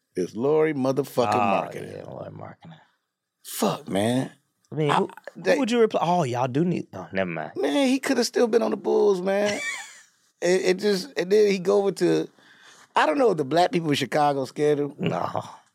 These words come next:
Speaker 1: I'm serious. I think the game bangers was yelling at them too much at the
Speaker 2: Still,
Speaker 1: game, and he
Speaker 2: yeah.
Speaker 1: was fucking frightened.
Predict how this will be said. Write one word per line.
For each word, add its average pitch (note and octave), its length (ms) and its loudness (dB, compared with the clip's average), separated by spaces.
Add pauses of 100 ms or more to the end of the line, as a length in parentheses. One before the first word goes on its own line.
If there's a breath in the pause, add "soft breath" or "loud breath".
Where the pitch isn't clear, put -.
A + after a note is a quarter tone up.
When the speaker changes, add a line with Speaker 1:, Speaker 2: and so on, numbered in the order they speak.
(160)
Speaker 1:
I'm A3 160 6
serious. F#3 540 0
I D3+ 120 4
think E3 260 2
the C#3 80 -4
game D3 320 0
bangers C3+ 260 0
was G#2+ 160 -2
yelling B2+ 240 4
at G2 100 -2
them G2+ 160 -2
too B2 120 -2
much A2 180 2
at G2+ 80 -4
the F#2 80 -8
Speaker 2:
Still, G2 40 -6 (180)
Speaker 1:
game, F#2+ 160 0
and F#2+ 80 0
he G#2+ 80 2
Speaker 2:
yeah. B2+ 60 2
Speaker 1:
was G#2+ 160 -2
fucking G#2+ 260 2
frightened. G#2+ 480 -2